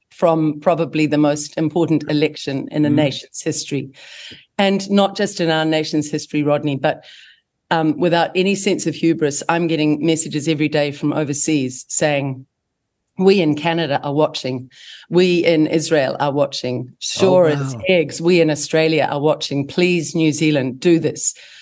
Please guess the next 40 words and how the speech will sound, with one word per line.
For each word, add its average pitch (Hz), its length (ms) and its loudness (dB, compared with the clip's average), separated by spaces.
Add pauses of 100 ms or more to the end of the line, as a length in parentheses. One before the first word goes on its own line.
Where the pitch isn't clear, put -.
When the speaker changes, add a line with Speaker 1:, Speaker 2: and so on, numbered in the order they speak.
(160)
Speaker 1:
Pull 165 460 2 (300)
down 151 580 0
the 156 100 -2
globalists. 143 760 -2 (180)
Get 165 300 2
the 170 80 -2
globalists 156 840 0
out 160 240 2
of 147 140 -4
New 147 180 4
Zealand." 151 580 2
And 151 340 0 (480)
I 151 100 0
reckon 151 640 0
Australia 160 640 0
will 151 180 -2
be 143 140 -2
next, 147 480 -2
Canada 160 400 -2
next. 147 320 -2
So 151 120 0
this 185 240 0
is 208 120 0
a 185 60 -2
country 160 680 -4 (400)
coming 190 300 2
together 160 440 2
in 139 200 0
a 175 80 -4
people's 160 600 -4 (200)
movement, 170 600 2
doing 156 260 4
it 147 140 -4
for 165 120 -2
the 147 100 0
world. 151 320 2
And 151 140 2
that 170 160 0
is 151 160 -4
not 175 500 2